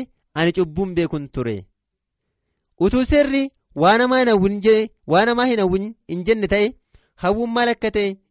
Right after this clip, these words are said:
hin beekun ture jedhe. Kanaafuu seeraan cubbuu beeknaa jechuudha. Egaa Waaqayyo Waaqa seeraan diigamne qabuudha.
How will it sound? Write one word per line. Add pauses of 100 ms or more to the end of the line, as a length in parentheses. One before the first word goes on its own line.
hin
beekun
ture
jedhe. (400)
Kanaafuu (300)
seeraan
cubbuu
beeknaa
jechuudha. (440)
Egaa (300)
Waaqayyo
Waaqa
seeraan
diigamne
qabuudha.